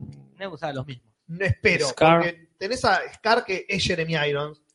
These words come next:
Speaker 3: Y
Speaker 2: Contratás
Speaker 3: Jafar, o
Speaker 2: otro
Speaker 3: Jafar.
Speaker 2: Y sí. Y tenés otro actor y es como,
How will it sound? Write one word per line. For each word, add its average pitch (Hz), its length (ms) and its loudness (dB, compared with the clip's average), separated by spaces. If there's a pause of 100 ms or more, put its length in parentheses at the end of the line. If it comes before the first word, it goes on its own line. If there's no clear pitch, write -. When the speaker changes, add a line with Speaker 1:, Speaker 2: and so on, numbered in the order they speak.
(160)
Speaker 3:
Y 165 140 0
Speaker 2:
Contratás 151 100 2
Speaker 3:
Jafar, 147 240 6
o 143 120 6
Speaker 2:
otro 135 100 6
Speaker 3:
Jafar. 147 360 4 (300)
Speaker 2:
Y 156 80 -20
sí. 165 320 -6 (380)
Y 170 100 -12
tenés 240 240 -6
otro 190 200 -4
actor 226 380 2
y 196 60 -2
es 175 60 -6
como, 151 380 -10